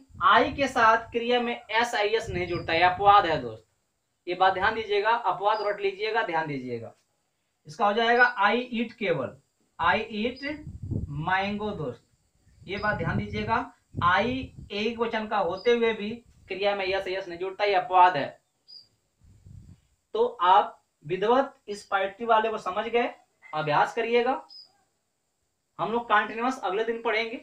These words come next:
sorry negative interrogative sir अगले दिन पढ़ेंगे, क्योंकि हमने पहले ही कहा था कि अभी हम लोग present के सभी धीमे धीमे पढ़ेंगे कि विधिवत हम समझ में आ जाए,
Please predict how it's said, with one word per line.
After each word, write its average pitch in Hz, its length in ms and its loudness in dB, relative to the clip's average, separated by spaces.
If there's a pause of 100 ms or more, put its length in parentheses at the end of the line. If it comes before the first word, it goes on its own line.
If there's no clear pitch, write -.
sorry 170 280 -4 (440)
negative 220 1000 -4
interrogative 226 540 0
sir 220 140 -2
अगले 208 200 0
दिन 240 160 -4
पढ़ेंगे, 226 340 -2
क्योंकि 226 260 -6
हमने 214 160 -6
पहले 208 260 2
ही 240 60 -2
कहा 214 220 4
था 196 180 0 (340)
कि 196 80 -2
अभी 240 220 -2
हम 220 140 -2
लोग 226 200 -2
present 226 460 -4
के 220 120 -4
सभी 220 340 -6
धीमे 214 360 -2
धीमे 220 220 -6
पढ़ेंगे 190 420 -4 (360)
कि 196 100 -10
विधिवत 196 380 0
हम 220 160 -8
समझ 202 220 -4
में 185 100 -4
आ 180 100 2
जाए, 180 280 -2